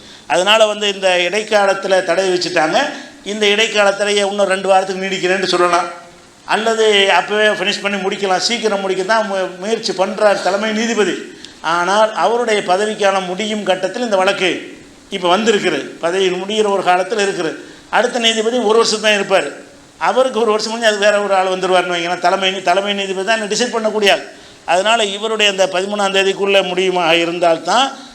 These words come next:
நீங்க வந்து தீர்ப்பு, நீங்க நினைக்கிற தீர்ப்பு வரும், சரியா சட்டப்படியான தீர்ப்பு வரும். அடுத்து வந்துருச்சுன்னா, இழுத்துட்டு போனாருன்னு சொன்னா, அவரை நம்ம அனலைஸ் பண்ணணும் இனிமே. இவர் என்ன மாதிரியான ஒரு ஆள், எப்படி கொண்டு போவாரு, அல்லாத அறிஞ்சவனா இருக்கிறான்.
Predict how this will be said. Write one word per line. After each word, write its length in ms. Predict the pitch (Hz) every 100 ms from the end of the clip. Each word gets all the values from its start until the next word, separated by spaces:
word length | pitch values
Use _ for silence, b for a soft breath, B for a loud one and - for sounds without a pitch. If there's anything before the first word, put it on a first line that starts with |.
| - -
நீங்க 340 | 196 196 185
வந்து 360 | 180 180 220 202
தீர்ப்பு, 460 | 226 220 202 202
நீங்க 180 | 196 190
நினைக்கிற 360 | 180 202 196 196
தீர்ப்பு 300 | 202 190 185
வரும், 220 | 180 160
சரியா 320 | 196 202 202
சட்டப்படியான 720 | - - 220 196 208 208 208
தீர்ப்பு 260 | 175 190 175
வரும். 240 | 180 208 - B B B
அடுத்து 440 | 160 233 254 254 233
வந்துருச்சுன்னா, 500 | 220 202 196 190 196
இழுத்துட்டு 300 | 196 214 202 185
போனாருன்னு 300 | 180 175 170
சொன்னா, 480 | 165 156 185 196 - B B
அவரை 380 | - 180 202 196
நம்ம 260 | 190 185 180
அனலைஸ் 280 | 196 185 175
பண்ணணும் 220 | 175 170
இனிமே. 200 | 165 156
இவர் 160 | 160 160
என்ன 220 | 165 185
மாதிரியான 480 | 180 180 175 170 170
ஒரு 140 | 160
ஆள், 120 | 156 165
எப்படி 280 | 165 165
கொண்டு 260 | 165 180 175
போவாரு, 540 | 175 170 160 170 208 B B
அல்லாத 420 | 185 202 208 214 190
அறிஞ்சவனா 360 | 190 196 190
இருக்கிறான். 340 | 180 160 160